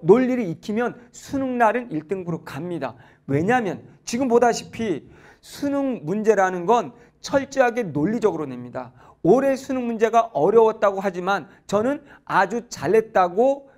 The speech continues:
이야기를 당당히 하고 싶습니다. 논리적으로 문제를 냈고 논리적으로 글을 읽는다면 아무런 문제가 없고 변별력이 확실한 문제였기 때문이죠. 여러분, 모의고사하고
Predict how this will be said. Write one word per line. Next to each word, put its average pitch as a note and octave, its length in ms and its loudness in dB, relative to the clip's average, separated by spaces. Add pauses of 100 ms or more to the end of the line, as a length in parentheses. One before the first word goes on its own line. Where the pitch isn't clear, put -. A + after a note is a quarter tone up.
이야기를 G3 720 0 (180)
당당히 F3 460 -4
하고 F3 300 -4
싶습니다. C3+ 720 -12 (320)
논리적으로 A3+ 920 4
문제를 F3+ 440 -4
냈고 A3+ 480 -4 (220)
논리적으로 A#3+ 840 4
글을 G3 300 -2
읽는다면 F#3 560 -2 (240)
아무런 C4 500 4
문제가 F#3+ 420 0
없고 B3+ 500 -2 (200)
변별력이 G3 720 0
확실한 F#3+ 600 -6
문제였기 D3+ 420 -10
때문이죠. B2 440 -12 (260)
여러분, A3 340 4
모의고사하고 A3 1200 2